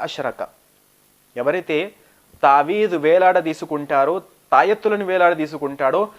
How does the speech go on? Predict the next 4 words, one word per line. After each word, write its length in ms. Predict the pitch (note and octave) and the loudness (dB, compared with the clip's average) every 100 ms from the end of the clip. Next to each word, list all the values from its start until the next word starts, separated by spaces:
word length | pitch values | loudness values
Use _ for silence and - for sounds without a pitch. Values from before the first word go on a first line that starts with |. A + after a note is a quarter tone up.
| - - | -20 -14
అతను 200 | B2+ C#3+ | -8 -8
షిర్క్ 360 | C#3+ G#3+ - D3 | -4 -4 -4 -6
చేసినట్టు, 580 | C3+ C3 A#2+ - B2 A2 _ _ _ _ _ _ _ _ _ _ _ - - | -6 -6 -10 -10 -12 -12 _ _ _ _ _ _ _ _ _ _ _ -6 -4
అల్లాహతో, 680 | G#3 A#3+ A#3 A#3 A3+ A#3 | -2 0 0 0 0 0